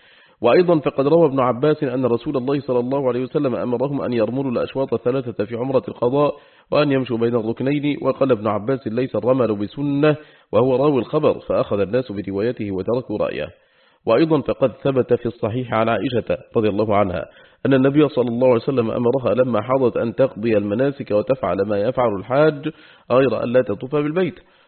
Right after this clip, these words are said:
وقد روى سعيد بن منصور حدثنا أبو عوانة عن أبي بسر عن عطاء قال: "حاضت امرأة وهي تطوف مع عائشة أم المؤمنين، فحاضت في الطواف، فأتمت بها عائشة بقية طوافها، فأخذ الناس برواية عائشة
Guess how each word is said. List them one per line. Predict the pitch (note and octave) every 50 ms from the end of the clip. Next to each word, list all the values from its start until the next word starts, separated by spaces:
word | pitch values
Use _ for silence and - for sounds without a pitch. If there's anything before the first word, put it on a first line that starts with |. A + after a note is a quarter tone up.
| _ _ -
وقد | G2+ - - A2 A2
روى | A#2 A2+ A#2
سعيد | A2+ - A2 A#2 A2
بن | A2+ A#2
منصور | A2+ A2+ A2 - - A#2 A#2 A2
حدثنا | G2 A#2 G#2+ A2+ - - A#2 A2+ A2 -
أبو | A#2+ A2+ A2 A2
عوانة | A2 A2+ A2 A2 A2+ A2+ G#2+ -
عن | A2 A2 A2 A2
أبي | G#2+ A2+ A2+
بسر | G#2+ A2 - - A#2 A2 G#2+
عن | A2 A2+
عطاء | A2 A2 A2 - A#2 A2 - A#2 A2+
قال: | A2+ - A#2 A#2 A2 G#2
"حاضت | A#2 A#2+ A#2 A2+ A2 - A2+
امرأة | A2 G#2+ - - A#2 -
وهي | A2+ A2 G#2+ A2+ A#2
تطوف | A2+ A2 - G#2 - A2+ A2 -
مع | A2+ A2+ A2
عائشة | G#2+ G#2+ - - - A#2 G#2+ -
أم | A#2 A2+ A2+ A2
المؤمنين، | G#2+ A2 A2+ A2+ - A2+ A#2 A2+ G#2+ F#2+ - - _ _ - - - _ _ _ _ _ _ _ _ _ _ _ _ _ _ _
فحاضت | - - A#2 F2+ G#2 A2 A#2 A#2+ A2+ A2+ A2
في | -
الطواف، | B2 A#2+ _ A#2 A#2+ A#2+ A#2 A#2 - -
فأتمت | - A2 - - B2+ A#2 A#2 A#2 G#2 A#2 -
بها | A#2+ A#2+ A#2+ A#2 A#2 A#2 A#2 A#2 A#2+ A#2+ A#2
عائشة | A#2 A#2 - - - A#2+ - B2 A#2 -
بقية | A#2 A2+ A2+ G#2+ - - A#2+ A#2 A2 A#2 A2+ -
طوافها، | - A#2 A#2+ A#2+ A2+ - A2 A2 G#2+ A2+
فأخذ | A2+ - B2 - C3 - - A2+
الناس | A#2+ A#2 A2+ A#2+ A#2 A#2 -
برواية | A2+ G#2+ A2+ A2 A2+ A2 A2+ A2+ A2+ A2+ -
عائشة | A#2 A2+ A2+ A2+ A2+ B2+ A#2+ - C3+ A#2